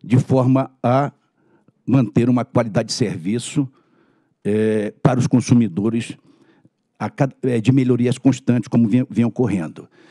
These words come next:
Eh, na realidade, a citação que ele fez aí, eh, da, do Grupo Rede, realmente foi uma, uma página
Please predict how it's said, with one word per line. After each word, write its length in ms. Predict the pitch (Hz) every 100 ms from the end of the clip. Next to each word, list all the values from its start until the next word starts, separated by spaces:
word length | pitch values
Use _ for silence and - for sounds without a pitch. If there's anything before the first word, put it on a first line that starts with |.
| _
Eh, 300 | - 104 95
na 160 | 107 127
realidade, 800 | 127 120 98 120 131 120 143 127 _ _
a 100 | 110
citação 500 | 113 - 117 110 120
que 80 | 104
ele 140 | 110
fez 300 | 95 113 104
aí, 360 | 95 98 139 147 _ _ _ _
eh, 400 | 101 104 104 104
da, 240 | 101 110 107
do 120 | 117
Grupo 280 | 110 113 107
Rede, 520 | - 120 147 151 135 _ _ _ _ _
realmente 460 | - 127 110 120 -
foi 120 | 127
uma, 300 | 113 107 80 _ -
uma 160 | 110
página 460 | - 110 113 110